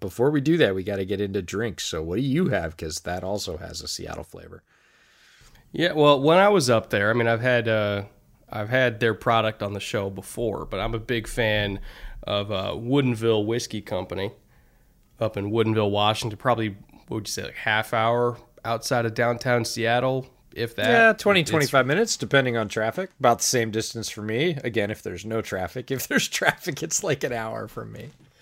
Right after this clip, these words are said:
Speaker 2: <laughs> And, uh, they make just a,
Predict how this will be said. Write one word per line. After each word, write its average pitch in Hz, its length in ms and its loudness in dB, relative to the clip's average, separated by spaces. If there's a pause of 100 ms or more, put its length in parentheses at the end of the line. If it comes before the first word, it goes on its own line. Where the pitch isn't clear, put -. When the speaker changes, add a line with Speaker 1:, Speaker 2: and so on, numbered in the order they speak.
(180)
Speaker 2:
<laughs> 160 80 -6 (760)
And, 117 340 6
uh, 110 300 6
they 135 200 6
make 131 320 4
just 123 300 -2
a, 90 280 -2